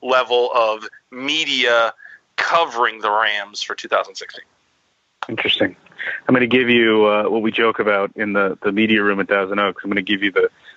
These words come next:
Speaker 2: "That's a great question." We always joke about trying to get Fisher to respond with, uh, you know, "It's a good question.
Speaker 1: That's a
Speaker 2: Who,
Speaker 1: good
Speaker 2: who
Speaker 1: question.
Speaker 2: wins the big prize?" That, um, you know, I, I think it is, it's, it's interesting because you're talking about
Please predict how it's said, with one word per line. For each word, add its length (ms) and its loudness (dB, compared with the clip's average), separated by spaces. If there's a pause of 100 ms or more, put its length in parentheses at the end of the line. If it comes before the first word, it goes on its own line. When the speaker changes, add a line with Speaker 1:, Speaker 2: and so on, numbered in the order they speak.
(120)
Speaker 2:
"That's 220 -2
a 40 -2
great 260 -2
question." 520 -2 (180)
We 140 2
always 220 2
joke 260 0
about 320 0
trying 220 -2
to 80 -4
get 220 0 (580)
Fisher 260 -2
to 80 0
respond 560 0
with, 200 2 (100)
uh, 360 4
you 80 -2
know, 120 2
"It's 120 -6
a 40 -12
good 160 -2
question. 420 0
Speaker 1:
That's 180 2
a 40 2
Speaker 2:
Who, 40 0
Speaker 1:
good 120 -2
Speaker 2:
who 100 6
Speaker 1:
question. 60 6
Speaker 2:
wins 240 4
the 80 -8
big 200 -2
prize?" 460 2
That, 180 2 (580)
um, 580 0 (220)
you 80 2
know, 80 6
I, 300 2
I 120 0
think 360 -4
it 220 4
is, 320 4 (880)
it's, 240 0 (140)
it's 180 2
interesting 320 2
because 240 0
you're 100 2
talking 460 -2
about 420 2